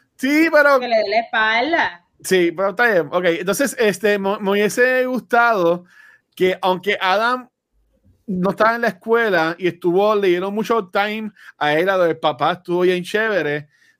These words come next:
Speaker 1: pero enséñanos el date que tuvo con la chamaca de los caballos. ¿Tú me entiendes? Este, aunque sí vemos ese growth con, con él,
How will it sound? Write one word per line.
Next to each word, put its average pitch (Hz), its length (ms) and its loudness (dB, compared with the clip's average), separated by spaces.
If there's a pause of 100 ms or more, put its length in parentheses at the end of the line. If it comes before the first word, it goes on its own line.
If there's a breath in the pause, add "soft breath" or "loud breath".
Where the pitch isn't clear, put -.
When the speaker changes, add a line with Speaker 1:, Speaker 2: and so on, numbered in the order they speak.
(100)
Speaker 1:
pero 180 360 2
enséñanos 180 520 -4
el 214 180 -4
date 196 240 -2 (120)
que 190 140 -4
tuvo 180 340 -2
con 214 160 -4
la 208 100 -4
chamaca 208 300 -2
de 208 40 0
los 208 120 -4
caballos. 190 520 -2 (1040)
¿Tú 170 120 -4
me 196 80 -2
entiendes? 175 680 -4
Este, 156 640 0
aunque 170 320 -4
sí 185 160 -4
vemos 220 220 0
ese 233 200 0
growth 220 420 0 (100)
con, 208 360 0
con 208 340 -2
él, 175 460 -2